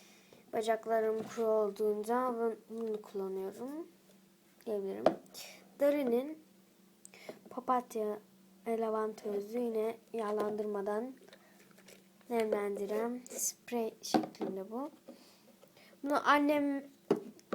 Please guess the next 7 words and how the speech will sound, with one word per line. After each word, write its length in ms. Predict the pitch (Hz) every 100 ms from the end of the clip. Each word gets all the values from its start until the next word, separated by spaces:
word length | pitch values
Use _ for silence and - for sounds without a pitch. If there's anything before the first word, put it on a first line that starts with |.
| - -
çoğunlukla 540 | 220 214 208 220 208
kullanıyor. 720 | - 214 208 202 202 226 294 - - - - - - - - - - - - - -
Sonra, 360 | - 240 240 240
sonra 580 | - 269 277 269 254 285 - - _ - -
Idea 420 | 240 233 262 254
Derm'in, 580 | 254 247 247 240 233 302 - - - - - - - - - - - - - - - - - - - - _
e, 80 | -